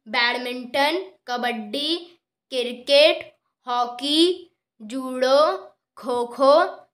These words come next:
शतरंज और कुश्ती है। नेक्स्ट, असम, असम का राजकीय खेल धोप खेल है।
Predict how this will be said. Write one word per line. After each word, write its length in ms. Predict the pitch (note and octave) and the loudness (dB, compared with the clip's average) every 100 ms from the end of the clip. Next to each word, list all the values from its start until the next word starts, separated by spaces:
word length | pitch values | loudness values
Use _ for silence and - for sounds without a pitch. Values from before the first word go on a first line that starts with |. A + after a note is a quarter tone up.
| _ | _
शतरंज 720 | B3+ A#3+ B3 B3+ D4 E4 - _ _ | -8 -6 -2 0 0 -2 -8 _ _
और 160 | C4 C#4+ - | -8 -8 -8
कुश्ती 500 | C4 - _ A#3 G#3 | -12 -12 _ -16 -6
है। 440 | C4+ A#3+ F#3+ - _ _ _ _ _ A3+ | -2 -2 -4 -16 _ _ _ _ _ -12
नेक्स्ट, 560 | B3+ C#4+ C4+ - - - _ _ _ | -2 0 0 -6 -20 -20 _ _ _
असम, 460 | C4 C#4 C#4 C4 G#3+ - _ | -8 -8 -2 -2 -2 -12 _
असम 500 | A#3+ B3+ - E4+ F#4 | -8 -8 0 2 2
का 260 | F#4 C#4+ B3+ | 2 2 2
राजकीय 840 | B3 A#3+ A#3+ A3+ - - C#4+ D4 C4+ | 2 0 0 -4 -14 -8 0 2 2
खेल 520 | C4+ - A#3+ B3 C4+ - _ _ A3 | 0 -2 0 0 -4 -10 _ _ -16
धोप 440 | A3+ C4 C4+ - | -2 -2 -2 -10
खेल 360 | - G#3+ G#3 G3+ | -16 -14 -12 -12
है। 500 | - A#3 A3+ F#3 - | -4 0 0 -2 -14